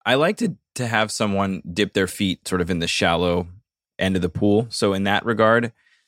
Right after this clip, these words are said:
if I'm not gonna go the obvious, which is Seiko, 'cause in many ways, Seiko is a very specific aesthetic.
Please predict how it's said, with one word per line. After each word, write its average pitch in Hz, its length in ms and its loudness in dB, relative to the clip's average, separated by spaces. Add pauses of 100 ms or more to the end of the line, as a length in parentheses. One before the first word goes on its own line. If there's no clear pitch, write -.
(400)
if 113 140 0
I'm 113 120 4
not 117 220 2
gonna 117 160 0
go 107 180 2
the 101 140 2
obvious, 98 460 0
which 107 120 -4
is 101 80 -4
Seiko, 110 380 2
'cause 117 140 0
in 123 100 2
many 147 240 2
ways, 131 240 2
Seiko 104 420 0
is 98 240 0
a 95 60 -4
very 87 300 0
specific - 500 -6
aesthetic. - 540 -6